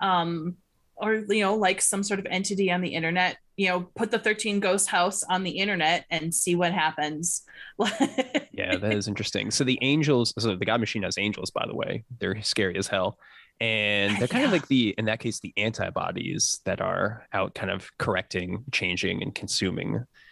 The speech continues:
Speaker 2: uh, what is not, I wouldn't say what's wrong, but what is not in keeping with the God Machine's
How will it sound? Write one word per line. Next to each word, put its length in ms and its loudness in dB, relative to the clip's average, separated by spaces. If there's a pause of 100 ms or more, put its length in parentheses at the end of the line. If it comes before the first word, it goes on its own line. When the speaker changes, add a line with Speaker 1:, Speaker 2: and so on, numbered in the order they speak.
(140)
Speaker 2:
uh, 280 -2
what 420 0
is 480 -2 (420)
not, 320 2 (400)
I 60 2
wouldn't 160 4
say 120 2
what's 200 0
wrong, 560 0 (180)
but 100 0
what 180 4
is 180 0
not 300 0 (100)
in 140 -6
keeping 400 -4
with 180 -6
the 340 -2
God 180 -4
Machine's 380 -4